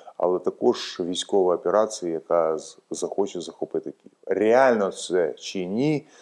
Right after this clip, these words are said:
це вже інша справа. Я переконаний в тому, що, е, такого варіанту вже не повториться, коли, е, орки, агресори стояли на предмісті, були в предмісті Києва.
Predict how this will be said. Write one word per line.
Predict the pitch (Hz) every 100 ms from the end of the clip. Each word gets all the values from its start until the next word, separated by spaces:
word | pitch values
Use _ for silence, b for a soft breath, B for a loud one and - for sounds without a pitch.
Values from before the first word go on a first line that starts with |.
| b
це | - 120
вже | 120 143
інша | 143 - 170 170 135 107
справа. | - - 135 135 113
Я | 98 98
переконаний | 98 92 - 92 90 87
в |
тому, | - 107 104 92
що, | - - 92 95 92 B B B B -
е, | 85 85 82 82 -
такого | - - 101 92 90
варіанту | 90 90 87 87
вже | 82 90
не | 87 87
повториться, | 87 95 - 95 87 82 -
коли, | - 82 85 85 82 - _ -
е, | 82 82 85 85 82 82 82 - - 50
орки, | - 101 92 - 82 78 - _ -
агресори | 85 90 92 - 85 80
стояли | - - 90 90 85 85
на | 85 87
предмісті, | 82 - 87 92 87 82
були | 82 87 95 92
в | 90
предмісті | - 85 90 - -
Києва. | - 123 117 117